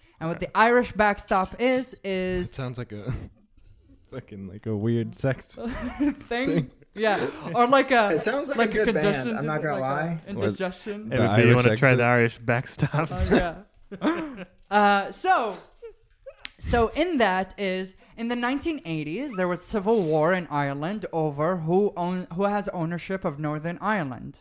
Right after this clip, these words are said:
Speaker 2: Okay.
Speaker 3: Not
Speaker 1: Bec-
Speaker 3: that long ago.
Speaker 1: It wasn't that long ago. That civil war was very bloody. It was just a thing that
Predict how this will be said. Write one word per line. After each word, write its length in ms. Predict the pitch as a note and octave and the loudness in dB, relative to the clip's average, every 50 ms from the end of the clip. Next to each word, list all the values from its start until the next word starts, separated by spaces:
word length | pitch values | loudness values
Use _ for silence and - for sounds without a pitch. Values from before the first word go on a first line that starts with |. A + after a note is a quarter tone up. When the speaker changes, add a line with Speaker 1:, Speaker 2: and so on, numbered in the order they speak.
| _ - | _ -12
Speaker 2:
Okay. 320 | B2 A#2 - A#2 A2 B2+ C3+ E3+ | -10 -8 -6 -4 -6 -6 -6 -6
Speaker 3:
Not 140 | C#3+ C3+ C3 A2+ | -4 0 0 2
Speaker 1:
Bec- 80 | F#2+ | 2
Speaker 3:
that 140 | - A#2 A2 | 4 4 4
long 240 | G#2+ G#2 G#2 G#2 G#2 | 4 2 0 0 -2
ago. 300 | G2+ G2+ G#2+ A#2+ C3+ B2 - _ _ - | -2 -2 -2 -2 -4 -6 -10 _ _ -4
Speaker 1:
It 80 | G#3 | -2
wasn't 320 | F#3+ G3 F#3+ F#3+ G3+ G3+ G3 | 0 0 0 -2 -2 -2 0
that 200 | G#3+ G#3+ A3+ A3+ | 0 0 0 0
long 260 | G#3 E3+ E3 E3 E3 | 0 0 0 -2 -4
ago. 320 | E3 E3 D#3+ E3 F3 G#3 A3 | -6 -4 -2 -2 0 -2 -2
That 220 | F3+ F3+ E3 - | -2 -4 -4 -4
civil 200 | - G3+ F#3+ G3 | -4 -2 -2 -2
war 200 | F#3+ F3+ F#3+ G3 | 0 0 0 0
was 220 | F#3+ F#3 F3 - - | -2 -4 -10 -8 -4
very 220 | E3+ F3 F3+ F#3+ | -2 0 0 0
bloody. 640 | F#3 F3 E3 E3 D#3+ D3+ C#3 C#3+ C#3+ D3+ G3 A3 - _ _ _ _ _ - | -2 -4 -4 -2 0 -2 -2 -2 -6 -8 -8 -10 -12 _ _ _ _ _ -8
It 160 | - G3 D3+ E3+ | -8 -8 -4 -2
was 260 | F3 G3 F#3 - - _ - | 0 0 0 -2 -4 _ -2
just 500 | - F#3 G#3+ A3 A#3 A3 - - - - - | 4 6 6 6 6 2 -2 -10 -10 -6 -4
a 80 | G#3 | -4
thing 380 | G3+ - - A3 G#3+ G#3+ G#3+ F#3 | -4 -2 -2 -2 -2 -2 -2 -2
that 280 | G3+ G3 F#3 F#3+ - | 0 0 -2 -2 -6